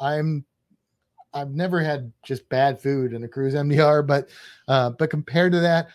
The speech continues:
I would say it was, it was a little bit better than my average experience. But here's the negative. Their selection of items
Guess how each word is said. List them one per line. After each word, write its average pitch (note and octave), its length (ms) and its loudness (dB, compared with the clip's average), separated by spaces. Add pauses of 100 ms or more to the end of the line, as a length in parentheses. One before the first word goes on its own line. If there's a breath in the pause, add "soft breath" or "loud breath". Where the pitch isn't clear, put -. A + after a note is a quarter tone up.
(160 soft breath)
I D#3+ 80 2
would F3 160 2
say G3 200 0
it G3+ 60 2
was, G#3 340 -2
it F#3+ 60 0
was G3+ 120 0
a G3 40 -2
little A3+ 220 0
bit A3+ 200 2
better G3+ 380 2
than G3 160 -4
my F#3+ 160 -2
average E3+ 720 -4
experience. G3+ 580 -4 (300 soft breath)
But D3 100 -6
here's A#3 280 0
the A3 100 4
negative. D3 720 -2 (500)
Their D#3 300 4 (200)
selection F3+ 840 -2
of C#3 240 -4
items B2+ 640 -4